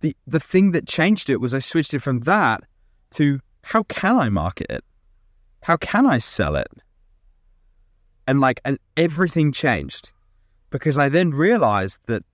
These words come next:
the only two things that were stopping me from going online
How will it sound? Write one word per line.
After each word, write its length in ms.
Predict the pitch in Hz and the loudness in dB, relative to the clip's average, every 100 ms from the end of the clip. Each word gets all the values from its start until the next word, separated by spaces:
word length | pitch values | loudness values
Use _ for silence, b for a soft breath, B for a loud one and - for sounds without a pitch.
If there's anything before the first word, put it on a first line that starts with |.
| - | -2
the 180 | 143 139 | -2 0
only 440 | 170 226 208 170 | 0 2 2 -2
two 320 | - - 165 | -6 -2 -2
things 380 | 139 196 214 143 | 0 2 2 0
that 140 | 127 - | -4 -6
were 100 | 110 | -4
stopping 420 | - 139 139 127 | -2 -2 -2 -2
me 100 | 127 | -2
from 180 | 123 113 | -2 0
going 280 | 113 110 | 0 0
online 500 | 104 120 208 160 107 | 0 0 0 0 -4